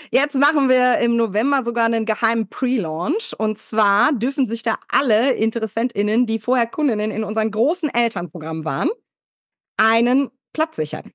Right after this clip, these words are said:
Also ich nehme das ja mit der Kundenbindung ernst, ne? Das heißt, die dürfen quasi, bevor es in den normalen Verkauf geht, sich im November schon die Plätze vorab sichern, damit wir einfach wissen, dass die, äh, auf jeden Fall dabei sein können.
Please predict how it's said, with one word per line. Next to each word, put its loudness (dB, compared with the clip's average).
Also 2
ich -6
nehme 2
das -4
ja 0
mit 0
der 0
Kundenbindung -2
ernst, -4
ne? 0
Das -8
heißt, 0
die 2
dürfen 0
quasi, 2
bevor 0
es -6
in 0
den 2
normalen 0
Verkauf -4
geht, -4
sich -6
im -2
November 2
schon 0
die -2
Plätze -4
vorab -2
sichern, 0
damit 2
wir 2
einfach 0
wissen, 0
dass 0
die, 0
äh, 2
auf 0
jeden 2
Fall 0
dabei 2
sein -4
können. 0